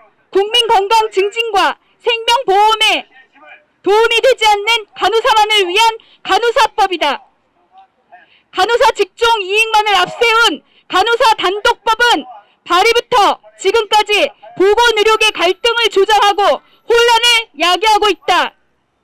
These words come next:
또한 간호조무사의 업무 및 교육받을 권리 등 기본권을 무시하는 것을 넘어 간호조무사 사회적 지위를 지금보다 더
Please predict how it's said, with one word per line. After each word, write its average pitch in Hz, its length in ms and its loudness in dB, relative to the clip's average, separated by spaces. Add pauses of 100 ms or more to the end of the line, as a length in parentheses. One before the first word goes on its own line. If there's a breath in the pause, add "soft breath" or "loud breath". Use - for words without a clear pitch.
(680)
또한 440 520 0
간호조무사의 440 760 0
업무 403 440 -2
및 370 180 -4 (200)
교육받을 427 800 0
권리 381 420 0
등 381 280 -2 (180)
기본권을 466 720 0
무시하는 427 440 -2
것을 415 320 -2
넘어 359 400 0 (380 loud breath)
간호조무사 427 580 -2
사회적 466 640 0
지위를 415 480 0 (320 soft breath)
지금보다 415 720 0 (140)
더 339 80 0